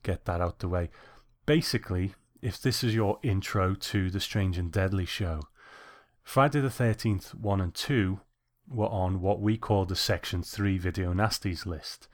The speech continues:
Now, your, your Cannibal Holocaust, your, uh, Driller Killer and so on, they were all on the Section Two Videos Nasties list, Section Two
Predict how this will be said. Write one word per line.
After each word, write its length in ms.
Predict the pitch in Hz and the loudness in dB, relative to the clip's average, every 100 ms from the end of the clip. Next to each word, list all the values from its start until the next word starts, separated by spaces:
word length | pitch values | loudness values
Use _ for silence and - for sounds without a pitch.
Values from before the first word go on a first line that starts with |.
| - - - - | -20 -20 -18 -6
Now, 320 | 98 92 92 | 0 2 2
your, 400 | 92 90 87 90 _ _ | 0 0 -2 -4 _ _
your 300 | 107 98 92 | 0 2 2
Cannibal 460 | - 113 104 98 82 | 2 2 4 2 2
Holocaust, 1000 | 98 98 - 107 95 98 104 - - - | 4 2 2 2 2 2 0 -6 -12 -14
your, 680 | - 92 90 90 87 87 87 _ - - _ - - | -8 -4 -2 -2 -2 -2 -6 _ -20 -20 _ -20 -8
uh, 220 | 92 87 85 | -4 -4 -4
Driller 360 | - 101 95 | -2 0 0
Killer 440 | - - 95 92 92 | -2 -2 0 2 0
and 140 | 90 | -2
so 260 | - 101 90 | -2 -2 0
on, 280 | 92 92 - - _ - | 0 -2 -6 -20 _ -4
they 240 | 98 127 | 0 4
were 120 | 117 | 4
all 240 | 95 92 101 | 4 2 0
on 180 | 113 92 | -2 -2
the 80 | 92 | -2
Section 540 | - 98 - 101 92 | -4 -6 -4 -6 -6
Two 360 | - - 160 143 | -6 0 2 2
Videos 480 | 92 101 92 90 82 | -2 -6 -4 -4 -4
Nasties 440 | 87 - 110 87 | -8 -6 -6 -6
list, 300 | 87 82 - | -6 -8 -8
Section 400 | - 107 - 98 | -8 -8 -4 -4
Two 420 | - - 104 92 | -2 0 2 2